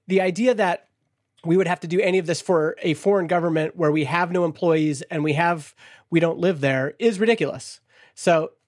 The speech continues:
this is all on the spectrum of ridiculousness. It's only gonna get crazier. If we just,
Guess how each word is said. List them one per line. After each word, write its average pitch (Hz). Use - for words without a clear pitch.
this 170
is 180
all 254
on 226
the 208
spectrum 220
of 170
ridiculousness. 147
It's -
only 220
gonna 220
get 185
crazier. 123
If 175
we 190
just, -